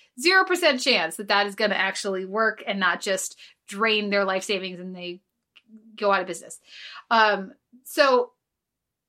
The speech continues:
it's one of those things that I think in a, in a finale for any show, but certainly a sitcom like this, um, I'm more forgiving of. Uh, and I, I'm more able to go, "Oh, that's sweet." I mean, we all know that that's doomed and, you know,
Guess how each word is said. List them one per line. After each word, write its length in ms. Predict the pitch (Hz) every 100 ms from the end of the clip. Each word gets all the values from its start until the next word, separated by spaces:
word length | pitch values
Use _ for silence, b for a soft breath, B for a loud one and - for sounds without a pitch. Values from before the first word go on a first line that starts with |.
| _ _ -
it's 200 | 294 240
one 120 | 359
of 40 | 349
those 140 | 339
things 160 | 302 277
that 160 | 247
I 100 | 247
think 300 | 247 277 240
in 100 | 233
a, 140 | 220 208 _ _
in 140 | 240 214
a 60 |
finale 440 | 208 220 214 214 202
for 380 | - 208 208 -
any 200 | 339 320
show, 200 | 254 220
but 140 | 208
certainly 240 | 254 233 196
a 40 |
sitcom 640 | - - 208 196 196 202 202
like 240 | 202 -
this, 420 | 202 190 185 - b b b b _
um, 480 | 208 196 190 190 214 _ -
I'm 180 | 240 233
more 200 | 220 214
forgiving 600 | 226 190 208 208 254 277
of. 240 | 285 311 294 _ _ _ _ _ _ _
Uh, 300 | 190 170 147 - _
and 180 | 233 226
I, 100 | 220 -
I'm 220 | 233 247
more 480 | 240 233 226 226 220 -
able 220 | 233 220
to 80 | 226
go, 220 | 214 202 B B
"Oh, 120 | 381 392
that's 260 | 392 -
sweet." 240 | 392 311 -
I 80 | 254
mean, 120 | 233
we 120 | 240
all 220 | 262 233
know 220 | 214 185
that 140 | 175 180
that's 260 | 180 175 -
doomed 440 | 208 175 175 185
and, 300 | 180 185 202 - -
you 140 | 214
know, 200 | - 196